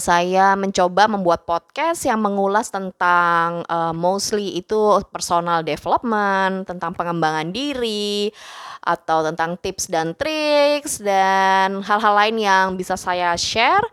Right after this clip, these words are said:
yang saya harap sih bisa membawa manfaat bagi kita semua ya,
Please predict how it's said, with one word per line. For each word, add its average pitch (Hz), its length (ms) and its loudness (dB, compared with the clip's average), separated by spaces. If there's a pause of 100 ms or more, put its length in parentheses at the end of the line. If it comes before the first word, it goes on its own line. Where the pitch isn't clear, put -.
(340)
yang 208 640 6
saya 196 240 0
harap 196 400 0
sih - 240 -8
bisa 220 480 -2
membawa 170 320 2
manfaat 180 800 -2
bagi 170 400 -6
kita 175 240 -4
semua 185 640 2
ya, 180 240 0